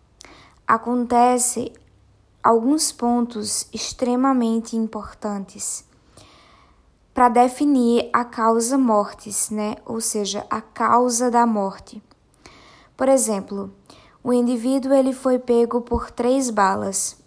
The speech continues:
Três balas não atingiram nada. É, duas dessas balas, perdão, não atingiram nada, mas uma atingiu ali a aórtea, a artéria aórtea,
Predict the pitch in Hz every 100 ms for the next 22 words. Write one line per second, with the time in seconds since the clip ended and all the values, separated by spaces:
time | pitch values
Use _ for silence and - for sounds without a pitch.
0 | _ _ _ _ - 262 269 285 247 226
1 | 220 226 240 254 240 254 254 254 269 240
2 | 247 294 277 214 196 196 196 _ _ -
3 | - - - - _ _ _ _ _ _
4 | 226 214 240 277 311 254 247 233 226 220
5 | 208 226 226 233 226 226 226 233 233 240
6 | 254 240 240 285 277 214 208 220 226 233
7 | 220 262 277 269 285 254 233 226 226 220
8 | 214 233 - - - _ - 214 214 -
9 | 226 226 208 220 262 - 359 392 - 220
10 | 214 - 226 226 226 226 240 254 - 302